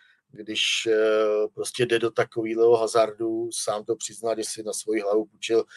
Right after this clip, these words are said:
říkal sto padesát, sto, sto až sto padesát milionů, tak já kdybych si půjčil takovou sumu, tak bych to měl asi přesně spočítaný a neříkal bych, jestli to je sto nebo sto pade, ale, ale jako šel prostě do š-,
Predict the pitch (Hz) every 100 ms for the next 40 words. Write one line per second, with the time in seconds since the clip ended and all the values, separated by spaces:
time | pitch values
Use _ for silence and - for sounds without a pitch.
0 | - _ 95 95 98 113 - 104 110 107
1 | - 110 110 107 101 - 151 - 123 110
2 | - 113 - 107 104 113 110 104 104 110
3 | 110 110 104 - - - 98 98 104 -
4 | - 110 - 110 101 113 113 - 107 107
5 | 104 107 - 110 110 117 - 107 113 -
6 | - - 104 110 107 113 107 95 - 110
7 | 104 107 - _ - - _ - - -
8 | 113 104 113 104 107 113 123 117 113 110
9 | 113 117 113 113 - 110 117 117 - -
10 | 120 - 135 - 131 127 127 - 135 127
11 | 127 123 -